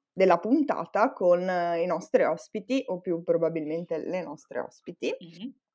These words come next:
Speaker 1: E, insomma, io e Betta parleremo un po' della questione, di come la pensiamo, di come si,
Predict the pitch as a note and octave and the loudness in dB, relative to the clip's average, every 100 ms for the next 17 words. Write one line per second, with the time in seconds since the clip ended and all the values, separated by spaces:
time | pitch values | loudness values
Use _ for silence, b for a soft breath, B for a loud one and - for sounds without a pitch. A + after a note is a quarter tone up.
0 | _ - - - F4+ G#3+ A3+ - G3 A3 | _ -20 -8 0 4 4 4 0 2 2
1 | G#3 G3 D#3 - - E3+ E3 E3 E3 E3 | 2 0 0 -2 0 0 2 0 0 0
2 | E3 D#3 D#3 D3 D#3 F#3+ - E3 G#3 F#3 | 0 0 -2 -4 -6 -6 0 4 6 6
3 | E3+ G3 G3 - E3+ E3 G#3+ G#3 F3+ F#3+ | 4 0 -4 -6 -2 2 4 4 2 0
4 | F#3+ E3+ E3+ E3 E3 D#3+ D#3+ F3+ F#3 - | 0 0 0 0 0 0 -2 -2 -4 -6
5 | - E3+ F#3+ G#3 G3+ F#3+ F3+ F3 F3 E3+ | -2 0 4 4 2 4 4 4 2 2
6 | F3 F3+ E3+ E3 E3 D#3+ D#3+ - - D#3 | -2 -4 -4 -2 -2 -2 -4 -8 -12 -6
7 | C#3 D3 C#3+ D3 C3+ | -6 -6 -10 -12 -16